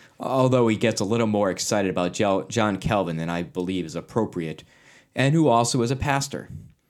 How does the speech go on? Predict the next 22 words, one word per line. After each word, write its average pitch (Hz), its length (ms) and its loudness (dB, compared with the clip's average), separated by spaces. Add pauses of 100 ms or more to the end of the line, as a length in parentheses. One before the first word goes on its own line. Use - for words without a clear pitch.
(300)
Stillwaters 110 680 0
and 101 100 0
I 101 180 2
shared 101 440 0
most, 131 400 0 (380)
shared 117 300 0
the 110 60 0
hi-, 123 200 0
the 117 140 -2
most 139 320 0
hikes 90 360 -2
that 95 180 -2
were 95 140 -2
in 92 80 -2
the 101 80 -2
rain. 101 400 -2 (580)
I 95 40 -8
wonder 92 260 -2
if 107 80 -4
he 120 80 0
was 127 140 -4
cursed. - 560 -8